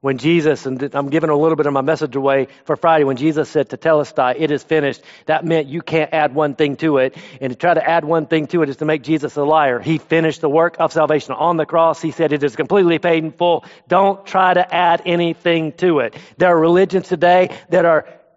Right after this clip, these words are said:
that are actually, actually blaspheming the cross because they're saying you can add something to what Jesus did. You cannot.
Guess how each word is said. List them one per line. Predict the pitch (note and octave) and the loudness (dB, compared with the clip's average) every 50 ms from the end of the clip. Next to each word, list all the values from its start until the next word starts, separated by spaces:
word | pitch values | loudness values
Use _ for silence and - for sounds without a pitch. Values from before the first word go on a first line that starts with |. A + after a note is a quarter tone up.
| _ _ _ _ _ _ _ _ | _ _ _ _ _ _ _ _
that | - D#3+ | -2 0
are | E3+ E3+ | 2 2
actually, | E3 F#3 - - - - F3 F3 F3+ F3 F3 E3 - _ _ _ _ | 2 2 0 -2 -4 -2 0 2 2 2 2 0 -4 _ _ _ _
actually | - E3+ F3 - - F3 | -2 -2 -2 -2 -2 -4
blaspheming | C#3 A2+ - F#3+ F#3 F#3+ F#3+ G#3 - - - - E3+ D3+ C#3 C#3 C3+ | -4 -4 -2 0 2 4 4 2 0 -2 -2 -2 -2 0 0 0 -2
the | B2+ B2 | -2 -4
cross | - C#3+ C3+ C3 C3+ C3 - | -2 0 0 0 0 0 -2
because | D#3+ C#3+ - E3 C#3+ | -4 -2 -2 -2 -2
they're | D3+ E3+ | -2 -2
saying | C#3 - F#3+ F3+ E3+ D#3+ | -2 0 0 0 0 0
you | F3 A3 | -2 -2
can | - G#3+ G#3 | 0 0 0
add | - A#3+ C4+ D4 D4+ D4+ | 0 0 0 0 0 0
something | - C#4+ C#4+ C#4+ - D#4 D4 - | 0 0 0 0 0 -2 -4 -2
to | - D4+ D#4+ D4+ | -2 -2 -2 0
what | C#4+ D4 D4 D4 | 0 0 -2 -2
Jesus | - C4+ C4 A#3+ G#3+ G3 - | -2 -4 -6 -4 -6 -8 -10
did. | _ - A2 G2+ G2+ A#2 | _ -14 -14 -14 -12 -14
You | C#3 C#3 | -16 -16
cannot. | - - - D3 C#3 C3 A#2 A#2 C3+ - | -10 -6 -4 -4 -2 -2 -4 -6 -8 -12